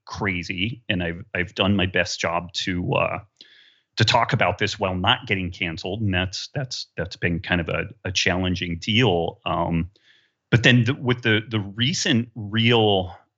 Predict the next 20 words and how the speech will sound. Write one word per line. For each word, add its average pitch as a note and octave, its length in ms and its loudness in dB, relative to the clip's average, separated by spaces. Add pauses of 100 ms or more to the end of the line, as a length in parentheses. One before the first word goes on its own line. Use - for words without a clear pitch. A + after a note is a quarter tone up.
ratcheting G2+ 640 2
down F#2+ 380 0
of E2+ 160 -6
the F#2+ 140 -6
ability F#2+ 600 -2
to F#2 400 -4
discuss - 540 -2
these F2+ 280 -4
things, F2 640 -4 (120)
um, E2+ 380 -2 (420)
you - 80 0
know, G2 100 4
there F2+ 100 0
was E2 100 -4
kind A#2 180 0
of F2+ 60 0
a E2+ 60 -2
statement G2+ 560 -4
by F2 140 -6
the, E2+ 240 -8